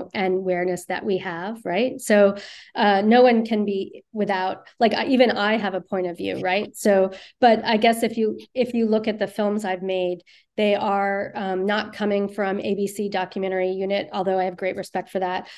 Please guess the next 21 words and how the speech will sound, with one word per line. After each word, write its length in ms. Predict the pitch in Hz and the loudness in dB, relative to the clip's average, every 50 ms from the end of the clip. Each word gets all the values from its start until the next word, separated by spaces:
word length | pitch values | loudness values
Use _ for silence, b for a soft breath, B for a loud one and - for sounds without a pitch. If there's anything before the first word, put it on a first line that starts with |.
| B - | B -2
They're 100 | - 214 | 2 4
not 240 | 208 214 214 214 214 | 4 4 4 2 0
coming 300 | - - 208 202 196 202 | 0 0 2 2 2 0
from 240 | 196 - 214 202 202 | 0 -2 -2 0 0
Netflix, 580 | 202 202 - - - - 208 214 214 - - - | -2 -2 -4 -6 -6 -4 -4 -4 -4 -6 -8 -6
although 220 | 220 190 196 185 | -4 -2 -2 -2
I 60 | 185 | -2
have 180 | 175 190 185 185 | -2 -4 -6 -4
great 200 | - 196 190 - | -4 -4 -4 -4
respect 360 | 202 185 - - 190 185 - | -6 -6 -6 -6 -6 -6 -6
for 100 | - 196 | -4 -4
that. 280 | 185 175 180 - B B B B B _ | -2 -2 -4 -4 B B B B B _
The 80 | - 208 | 4 4
good 160 | 220 233 196 | 6 6 6
ones 480 | 208 208 208 208 233 240 240 - - - _ - - | 6 6 6 4 4 2 0 -6 -12 -16 _ -12 -4
that 240 | 214 220 202 190 | 0 0 2 2
are 80 | 196 196 | 0 -2
coming 280 | 196 - 208 202 196 202 | -2 -2 0 0 -2 -2
from 160 | - 208 196 | -4 -4 -4
Net-, 200 | 196 - b b b b _ - | -6 -6 b b b b _ 0
so, 340 | - 277 254 254 247 247 | 4 6 8 8 8 6